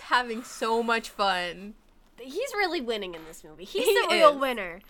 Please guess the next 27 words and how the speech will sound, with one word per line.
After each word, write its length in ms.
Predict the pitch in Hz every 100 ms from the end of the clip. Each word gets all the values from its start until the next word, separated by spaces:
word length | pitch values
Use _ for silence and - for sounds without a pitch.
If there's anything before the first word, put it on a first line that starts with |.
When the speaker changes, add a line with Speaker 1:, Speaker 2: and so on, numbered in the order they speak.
| - - - - -
Speaker 2:
He 140 | -
got 220 | 247 220 -
the 60 |
car. 540 | - - 240 247 269 311
He 140 | -
got 180 | 233 196
to 60 | 208
go 280 | 196 196
out 200 | 208 220
with 120 | 220 208
his 160 | 180
friend. 640 | - - 185 196 226 311 349 - - - -
Speaker 1:
<laughs> 100 | - 427 - - - _ _ - -
Speaker 2:
Wow. 360 | 175 165 147 679 508 539 523 - 339 -
<laughs> 220 | 180 214 - - - - - - - - - - - -
Yeah. 200 | 117 - - - -
Speaker 1:
I 180 | 170
don't 140 | 254 285
Speaker 2:
Um, 80 | 427
Speaker 1:
remember 280 | 440 427 359
what 180 | 262
this 180 | 214 -
is 120 | 349 196
referencing, 680 | 175 185 190 208 202 196 -
but 140 | 202
I 80 | 240
said, 340 | 262 277 247